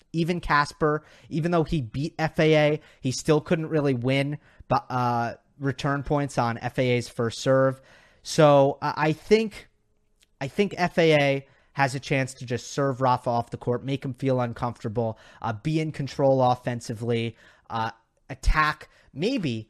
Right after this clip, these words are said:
I don't know, because Nadal's second serve maybe just gets into the Felix backhand and then he's safe, but we'll see. Nadal might be, might get attacked on his second serve. He's gotta execute that a little bit better. And just by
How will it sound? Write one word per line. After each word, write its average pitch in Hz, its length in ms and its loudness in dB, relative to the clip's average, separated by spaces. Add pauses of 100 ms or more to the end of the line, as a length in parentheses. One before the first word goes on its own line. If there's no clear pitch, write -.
(120)
I 151 100 0
don't 254 160 2
know, 151 300 2 (260)
because 147 260 -4
Nadal's 170 380 2
second 196 280 -4
serve 196 300 0
maybe 165 200 -4
just 156 180 -8
gets 151 240 -2
into 180 140 -2
the 165 80 -4
Felix 160 400 -4
backhand 143 500 0
and 131 80 -4
then 139 100 0
he's 135 140 -4
safe, 156 300 -4
but 135 180 -2 (320)
we'll 143 140 2
see. 151 280 2
Nadal 131 400 2
might 139 280 -4
be, 143 340 -2
might 147 240 -2
get 143 140 -4
attacked 135 420 0
on 127 160 0
his 123 140 -8
second 123 340 -8
serve. 120 320 -2
He's 117 140 -10
gotta 131 260 -2
execute - 400 -10
that 120 180 -2
a 117 60 -2
little 117 180 -2
bit 117 200 -8
better. 110 340 -4 (920)
And 135 320 -2 (1400)
just 240 300 0
by 240 240 2